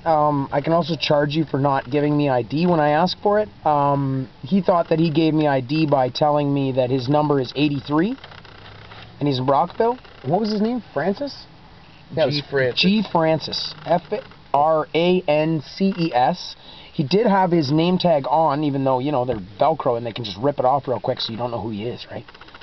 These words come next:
Speaker 1: 'Cause they do weird stuff. Why are they so tricksy? Why are they so, uh, really good at deceiving people?
Speaker 2: They act like the Riddler.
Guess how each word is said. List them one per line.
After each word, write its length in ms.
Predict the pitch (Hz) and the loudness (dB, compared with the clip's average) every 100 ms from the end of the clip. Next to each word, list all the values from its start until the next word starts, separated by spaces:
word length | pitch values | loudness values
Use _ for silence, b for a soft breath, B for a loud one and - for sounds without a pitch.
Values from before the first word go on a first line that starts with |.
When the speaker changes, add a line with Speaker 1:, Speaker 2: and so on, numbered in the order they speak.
| - - - - - - - | -20 -20 -20 -20 -20 -18 -18
Speaker 1:
'Cause 140 | - 113 | -12 -2
they 100 | 208 | 0
do 200 | 143 123 | 2 0
weird 480 | 98 117 160 151 - | -2 0 2 0 -2
stuff. 380 | - 127 139 - | -2 0 0 -2
Why 220 | 120 190 | 0 2
are 100 | 320 | 2
they 120 | 339 | 2
so 240 | 220 202 147 | 0 0 -2
tricksy? 680 | - - 170 - - 101 - - - - - - - | -2 0 -2 -2 -10 -10 -14 -20 -20 -20 -20 -20 -2
Why 220 | 151 247 | 2 2
are 80 | 330 | 4
they 120 | 302 | 2
so, 500 | 190 196 180 165 151 | 0 2 2 4 2
uh, 320 | 117 101 87 - - - - - - - - - - - | 0 -2 -8 -12 -20 -20 -20 -20 -20 -20 -20 -20 -18 -8
really 400 | 131 156 233 240 | -2 0 2 2
good 320 | 127 170 202 | 2 2 2
at 120 | 151 | 0
deceiving 680 | 120 - - 170 196 185 123 | -4 -10 -4 0 2 2 -2
people? 340 | 92 113 - 90 | -6 -6 -6 -4
Speaker 2:
They 120 | 127 | -2
act 260 | - 143 147 | 0 -2 -2
like 140 | 135 | -4
the 80 | 117 | -4
Riddler. 380 | 110 135 104 | -2 -2 -4